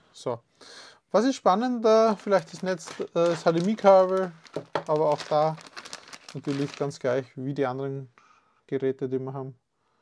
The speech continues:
Ist jetzt mit Symbolen hier oben. Ähm, H-D-M-I-Kabel, auch H-D-M-I-Kabel. Steht da irgendwo Nintendo drauf? Richtig, ist jetzt das hoffentlich.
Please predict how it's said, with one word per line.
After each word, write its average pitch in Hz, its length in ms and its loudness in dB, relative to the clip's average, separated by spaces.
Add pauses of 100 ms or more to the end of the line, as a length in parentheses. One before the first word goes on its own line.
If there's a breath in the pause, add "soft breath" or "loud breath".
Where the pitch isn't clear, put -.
(800)
Ist - 120 -14
jetzt - 340 -10 (160)
mit 135 280 -16 (800 soft breath)
Symbolen 135 420 -6
hier 135 160 -8
oben. 127 280 -8 (880 soft breath)
Ähm, 127 400 -10 (220)
H-D-M-I-Kabel, 151 840 0 (340)
auch 135 200 -8
H-D-M-I-Kabel. 135 880 -8 (580 soft breath)
Steht 160 220 -12
da 175 40 -6
irgendwo 175 280 -8
Nintendo 160 540 -6
drauf? 135 380 -6 (420)
Richtig, - 380 -16
ist - 120 -16
jetzt 156 200 -14
das 139 160 -12
hoffentlich. 151 520 -8